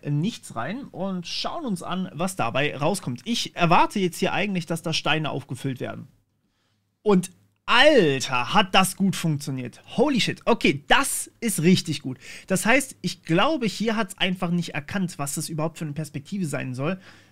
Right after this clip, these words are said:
Vielleicht bin ich auch einfach scheiße im Fotoschießen, aber das hier hat richtig gut funktioniert. Look at that. Ich sehe nicht mal mehr, wo das war.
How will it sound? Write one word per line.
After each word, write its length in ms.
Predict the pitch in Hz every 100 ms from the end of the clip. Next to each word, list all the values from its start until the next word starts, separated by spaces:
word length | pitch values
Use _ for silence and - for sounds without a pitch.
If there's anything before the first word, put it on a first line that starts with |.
| _
Vielleicht 220 | 320 240
bin 140 | 202 170
ich 100 | -
auch 60 |
einfach 240 | 156 151 143
scheiße 260 | 147 156
im 80 | 143
Fotoschießen, 500 | 165 147 123 135 -
aber 200 | 160 151
das 260 | 143 247 -
hier 320 | 190 123 -
hat 220 | 147 127
richtig 480 | 127 175 - 170 -
gut 160 | 160
funktioniert. 340 | - 127 117 165
Look 160 | 226
at 60 | 170
that. 200 | 135 - _ _ _ _ _
Ich 260 | 143 180 127
sehe 340 | 127 185 285
nicht 200 | 185 139
mal 80 | 135
mehr, 180 | 131 127
wo 80 | 139
das 300 | 147 - 151
war. 360 | 254 147 -